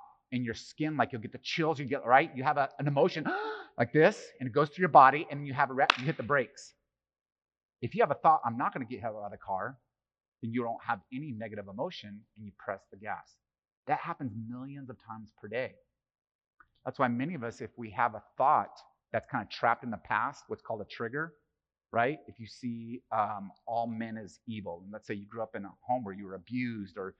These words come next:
you had a lot of bad friendships, and so you have this thought, every time you see a guy then, you instantly have a thought,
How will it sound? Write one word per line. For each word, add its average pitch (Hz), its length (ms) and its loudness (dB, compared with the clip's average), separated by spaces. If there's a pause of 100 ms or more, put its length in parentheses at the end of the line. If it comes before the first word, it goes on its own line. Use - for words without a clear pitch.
(120)
you 120 80 -6
had 113 60 -4
a - 20 -6
lot 113 120 0
of 104 100 -8
bad 107 260 -2
friendships, 120 540 -6 (260)
and 117 100 -8
so 131 80 -8
you 120 100 -2
have 143 180 4
this 123 140 -8
thought, 151 280 6 (400)
every 156 200 2
time 151 360 -8
you 139 60 -12
see - 400 -8
a 123 80 2
guy 98 240 -2
then, 98 340 -10 (220)
you 123 120 -8 (120)
instantly 139 240 -6
have 147 140 -2
a - 100 -12
thought, 107 220 4